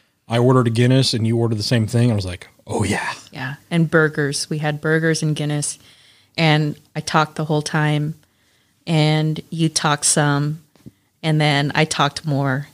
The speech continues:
Speaker 2: and then you laughed a little, and that was it.
Speaker 1: <laughs>
Speaker 2: And then we went to, we went on a drive,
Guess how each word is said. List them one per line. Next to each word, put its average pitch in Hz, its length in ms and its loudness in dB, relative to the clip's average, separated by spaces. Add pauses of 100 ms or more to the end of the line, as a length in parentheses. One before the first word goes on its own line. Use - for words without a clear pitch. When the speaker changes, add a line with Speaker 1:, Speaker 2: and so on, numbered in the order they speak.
Speaker 2:
and 151 160 0
then 139 400 -2 (1040)
you 156 180 -2
laughed 127 380 -2
a 131 40 -6
little, 120 380 -4 (120)
and 143 160 2
that 123 160 2
was 127 160 -2
it. 123 240 -2 (260)
Speaker 1:
<laughs> - 140 -2 (1040)
Speaker 2:
And 220 160 4
then 196 500 4
we 202 120 0
went 185 300 0
to, 170 580 2
we 196 100 0
went 196 160 2
on 214 80 2
a 247 60 0
drive, 185 640 -2